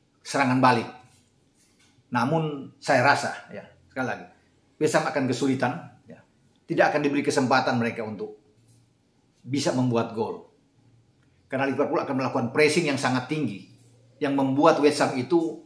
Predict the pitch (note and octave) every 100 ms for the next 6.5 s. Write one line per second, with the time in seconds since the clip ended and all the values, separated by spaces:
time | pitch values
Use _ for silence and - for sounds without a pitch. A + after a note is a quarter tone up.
0 | - B2 A#2 D#3 D#3+ C#3 C#3+ C3+ - A#2
1 | C#3+ D#3+ D3 C#3 B2+ C3+ B2+ B2 A#2 A#2+
2 | - _ _ D3 C3 - E3 D3 F#3 F3+
3 | - - _ - C#3+ B2+ D#3 C#3 G2+ E2+
4 | - _ _ _ _ - - - _ _
5 | D3 C3+ E3 D3 F3+ - D#3+ C3+ D3+ C#3
6 | C3+ B2 B2 A#2